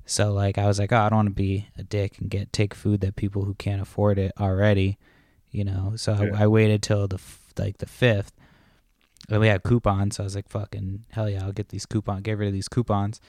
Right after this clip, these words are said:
Speaker 1: So I went and I made a mask out of a bandana, and I got there and did, like, you know, I was in line and, like, I had to f-, kinda fuck with it when I first got in there. So I'm, like, trying not to touch it as much as I can. And I'm like, "Fuck."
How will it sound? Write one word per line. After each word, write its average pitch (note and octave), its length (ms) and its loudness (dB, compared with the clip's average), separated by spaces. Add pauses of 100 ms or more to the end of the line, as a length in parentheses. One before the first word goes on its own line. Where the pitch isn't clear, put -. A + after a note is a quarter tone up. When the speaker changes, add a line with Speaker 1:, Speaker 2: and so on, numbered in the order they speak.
(500)
Speaker 1:
So A2+ 280 0
I G#2+ 140 4
went A2 400 4
and G2+ 120 0
I G2+ 80 2
made G#2+ 260 2
a G2 60 0
mask G2+ 460 0
out G#2 160 0
of G2 80 -6
a F#2+ 60 -6
bandana, G2 760 -2 (560)
and G2 440 -4
I G2 120 -4
got G#2 400 -2
there G2+ 300 -2
and G2+ 240 -8
did, G#2+ 200 -2
like, G#2 300 -4 (200)
you G#2+ 100 -2
know, F#2 180 -4
I G2+ 160 -4
was G#2+ 200 -4
in B2+ 200 2
line A2+ 360 4
and, G#2+ 280 -2
like, G#2+ 180 -2
I G#2+ 60 -4
had A#2 160 2
to A2+ 60 2
f-, - 140 -6
kinda A#2 220 2
fuck - 300 0
with A2+ 100 4
it A2 80 2
when G#2 120 0
I G2+ 40 0
first G#2 300 0
got G#2+ 180 2
in G#2 120 0
there. G#2 160 2
So A2+ 120 -2
I'm, G#2+ 80 0
like, G2+ 180 -4
trying B2+ 220 4
not A#2 180 4
to G#2+ 60 -10
touch A2+ 300 0
it G#2 60 0
as G2+ 100 -4
much G#2+ 260 -2
as G2+ 120 -8
I G2 80 -6
can. G2 340 -4
And - 640 -14
I'm G#2 80 -6
like, G2 160 -8
"Fuck." G2 440 -6